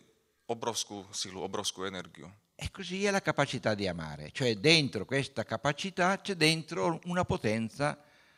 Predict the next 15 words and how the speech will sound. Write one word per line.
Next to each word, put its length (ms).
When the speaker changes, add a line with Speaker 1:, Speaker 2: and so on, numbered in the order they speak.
Speaker 2:
sconfinata, 920
Speaker 1:
A 80
tak 220
je 100
to 140
Speaker 2:
enorme. 100
Speaker 1:
aj 160
so 80
schopnosťou 560
milovať. 480
Teda 160
v 120
tejto 200
schopnosti 800
milovať, 420